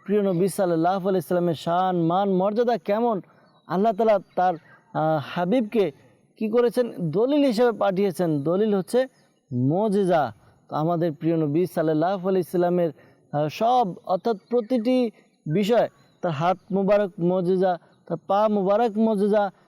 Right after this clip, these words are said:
তার, আহ, চোখ মুবারক মুজিজা, অর্থাৎ প্রতিটি বিষয়েই তার মুজিজা রয়েছে। আল্লাহ নবী সাল্লাল্লাহু আলাইহি সাল্লামকে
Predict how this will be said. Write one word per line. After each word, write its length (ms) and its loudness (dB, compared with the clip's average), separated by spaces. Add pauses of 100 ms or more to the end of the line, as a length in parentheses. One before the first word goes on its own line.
(180)
তার, 240 4
আহ, 500 -6
চোখ 320 -2
মুবারক 440 2
মুজিজা, 320 0
অর্থাৎ 220 -2 (160)
প্রতিটি 600 2 (360)
বিষয়েই 680 2 (280)
তার 140 0
মুজিজা 460 2
রয়েছে। 400 0
আল্লাহ 240 0
নবী 280 0
সাল্লাল্লাহু 560 0
আলাইহি 120 0
সাল্লামকে 360 -2